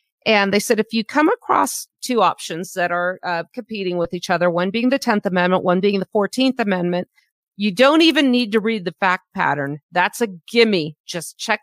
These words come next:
the little bubble, fill in that bubble that says the Fourteenth Amendment. The Fourteenth Amendment is always the right answer. Now, it's always going to be the fi-, the right answer according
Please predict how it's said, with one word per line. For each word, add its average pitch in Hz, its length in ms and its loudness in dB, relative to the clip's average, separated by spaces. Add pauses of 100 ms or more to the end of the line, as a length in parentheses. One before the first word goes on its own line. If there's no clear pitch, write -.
the 269 80 0
little 302 280 -2
bubble, 226 520 4
fill 202 240 4
in 247 120 2
that 262 200 2
bubble 214 280 2
that 180 180 -8
says 196 220 -6
the 190 140 -12
Fourteenth 202 460 -6
Amendment. 170 400 -2 (360)
The 196 80 -2
Fourteenth 214 500 -2
Amendment 180 420 0
is 185 180 -4 (120)
always 190 600 2
the 196 160 -2
right 175 300 0
answer. 180 540 -4 (360)
Now, 208 320 2 (340)
it's 202 180 0
always 381 380 4
going 285 240 2
to 254 80 -2
be 233 140 -4
the 214 80 -4
fi-, 220 280 -4
the 196 160 2
right 214 260 2
answer 214 640 -2
according 262 960 -2